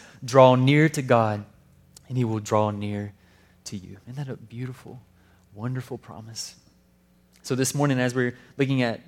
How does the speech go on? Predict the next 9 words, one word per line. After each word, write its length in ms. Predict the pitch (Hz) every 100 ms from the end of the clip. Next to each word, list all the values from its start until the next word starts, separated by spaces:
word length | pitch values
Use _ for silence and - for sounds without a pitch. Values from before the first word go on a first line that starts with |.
| -
Matthew 380 | 139 143 147 151
chapter 280 | 147 135 131
six, 480 | - 139 113 - - - _ -
I 60 | 131
want 160 | 147
us 80 | 139
to 80 | 135
first 320 | 143 147 -
see 560 | 139 131 127 123 131